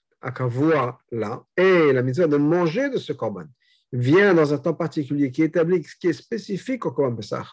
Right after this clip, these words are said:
אשר נאמר, יאכל מהציווי עליה, qui est mentionné en même temps que le, donc, euh, tous ces détails.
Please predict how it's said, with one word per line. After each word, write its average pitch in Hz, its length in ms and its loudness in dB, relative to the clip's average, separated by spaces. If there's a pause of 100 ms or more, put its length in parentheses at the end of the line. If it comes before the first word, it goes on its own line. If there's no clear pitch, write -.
(440)
אשר 123 140 -4
נאמר, 170 260 2
יאכל 170 300 4
מהציווי 143 480 2
עליה, 110 240 -4 (420)
qui 151 100 0
est 147 60 4
mentionné 156 360 2
en 143 60 2
même 131 160 -2
temps 139 180 0
que 131 100 -8
le, 123 120 2
donc, 123 280 -10
euh, - 260 -16 (420)
tous 131 100 -10
ces 120 140 -4
détails. 107 360 -4